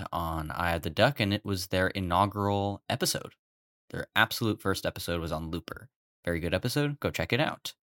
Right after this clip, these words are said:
This episode was a super crazy quick turnaround. I emailed Doug, um, on a Friday, and that Friday he emailed me back and said, "Hey, do you wanna get on a, on a Zoom now?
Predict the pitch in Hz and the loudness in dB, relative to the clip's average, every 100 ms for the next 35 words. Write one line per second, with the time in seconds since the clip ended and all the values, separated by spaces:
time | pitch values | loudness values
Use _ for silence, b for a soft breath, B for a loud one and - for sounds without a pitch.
0 | _ _ _ _ - 90 120 127 - 123 | _ _ _ _ -12 0 6 8 10 8
1 | 120 - 123 120 117 101 98 107 101 104 | 6 2 4 4 2 2 4 6 8 6
2 | 101 - 98 - - - 135 - 190 175 | 2 0 2 6 6 8 6 8 6 6
3 | 175 - - - 110 117 139 156 143 147 | 0 -12 -14 -2 4 6 6 4 4 4
4 | 139 - - 131 135 - 120 104 82 65 | 2 -2 2 2 2 0 4 4 4 2
5 | 50 - - 82 82 85 82 101 98 95 | -2 -6 0 2 4 4 0 0 2 2
6 | 85 92 87 87 85 92 - _ _ _ | 2 2 4 4 2 -6 -16 _ _ _
7 | - 87 80 80 78 76 85 - 95 120 | -4 -2 0 -2 -4 -4 -4 4 8 8
8 | 151 190 - - - 85 82 82 80 78 | 6 2 -6 -10 -4 -2 0 0 -2 -4
9 | 76 - 85 76 95 90 - - 87 87 | -8 -12 -12 -2 4 6 4 4 4 4
10 | 87 87 87 82 85 - b - 95 92 | 0 -2 -2 -2 -2 -6 b -8 0 2
11 | 90 80 95 127 95 - 90 87 151 147 | 2 6 6 6 2 2 2 4 4 2
12 | - _ _ - - - 73 - 87 85 | -6 _ _ -18 -14 -12 -10 -4 -2 0
13 | 82 85 82 78 71 - 87 80 80 85 | -2 -2 -2 -4 -8 -6 -4 -2 -2 -2
14 | 80 82 92 135 | 0 4 4 4